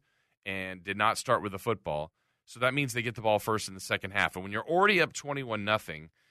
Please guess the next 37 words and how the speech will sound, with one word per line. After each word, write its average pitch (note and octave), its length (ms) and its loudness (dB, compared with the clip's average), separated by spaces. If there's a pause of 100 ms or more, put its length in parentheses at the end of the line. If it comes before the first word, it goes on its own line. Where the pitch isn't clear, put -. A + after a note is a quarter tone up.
(180)
what A2 200 -6
you B2 100 -4
wanna C3+ 300 4
do G#2+ 320 -4
is G2 240 -6
not G#2+ 260 2
relinquish, F#2+ 460 -6
not G#2+ 220 0
give G#2 180 -4
up. D#2 180 -2 (160)
A, G2+ 240 -6
a G#2 40 0
twenty-one C#3 380 -4
nothing A#2+ 260 -2
game G#2+ 380 -2 (520)
is A#2+ 160 -6
not C#3+ 180 8
over. C#3+ 380 2 (580)
But E2+ 100 -16
when B2+ 120 -14
you D3 60 -6
get E3+ 120 0
it C#3 100 -2
to B2+ 80 -12
twenty-eight D3 580 2
nothing G2+ 480 -2 (380)
and G#2 680 4
you B2 120 -2
have A2 100 0
one B2+ 140 2
of B2+ 60 2
the A#2 60 -2
best A#2+ 240 2
offenses A2 500 0
in G2+ 80 -14
the F#2 60 -14
country, A2 600 -2